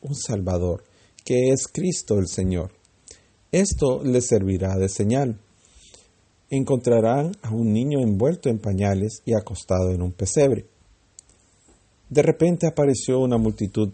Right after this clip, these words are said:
de ángeles del cielo, que alababan a Dios y decían: "Gloria a Dios en las alturas,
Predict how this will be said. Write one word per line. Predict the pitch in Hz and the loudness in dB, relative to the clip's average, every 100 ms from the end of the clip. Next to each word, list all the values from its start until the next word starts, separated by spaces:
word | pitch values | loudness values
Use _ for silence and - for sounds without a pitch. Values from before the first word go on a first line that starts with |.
| - | -2
de | 110 104 | 2 2
ángeles | 113 107 101 98 | 2 0 0 0
del | 95 95 | -2 -4
cielo, | 90 - 101 87 95 _ _ _ _ - | -4 2 2 2 -6 _ _ _ _ -2
que | 127 | 2
alababan | 113 101 98 101 104 | 4 4 4 4 2
a | 98 | 2
Dios | 95 101 101 - - | 2 2 0 -8 -6
y | 104 | -2
decían: | 90 - 92 85 90 - _ _ _ _ - | -2 -2 -2 -2 -6 -14 _ _ _ _ -4
"Gloria | 160 156 120 | 0 4 4
a | |
Dios | 104 107 104 | 6 4 2
en | 101 | 0
las | 95 95 | 0 -2
alturas, | 90 - 131 90 92 | -4 0 0 0 -4